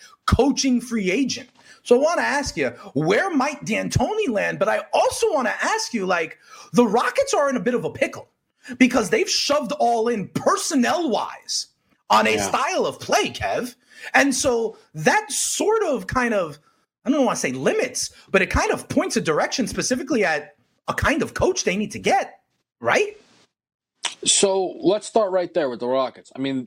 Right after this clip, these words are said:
Speaker 2: it came out before M D A officially said, "I'm gone," that the Rockets are like, "Yeah, M D A might be gone,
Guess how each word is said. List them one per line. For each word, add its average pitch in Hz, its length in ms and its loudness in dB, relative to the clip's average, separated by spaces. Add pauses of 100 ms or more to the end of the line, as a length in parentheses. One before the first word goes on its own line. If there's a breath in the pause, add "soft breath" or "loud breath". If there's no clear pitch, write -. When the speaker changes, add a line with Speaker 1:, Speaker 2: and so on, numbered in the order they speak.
(140)
Speaker 2:
it 165 180 -4
came 175 260 -4
out 135 280 -2
before 120 340 -4
M 135 220 -4
D 127 200 -4
A 117 200 -4
officially 123 580 -6
said, 113 340 -4
"I'm 113 320 -6
gone," 92 420 -4
that 90 120 -18
the 95 80 -14
Rockets 107 420 -4
are 110 60 -10
like, 98 280 -8
"Yeah, 147 180 -4
M 139 140 -6
D 139 100 -4
A 135 120 -6
might 123 220 -6
be 117 80 -10
gone, 110 400 -6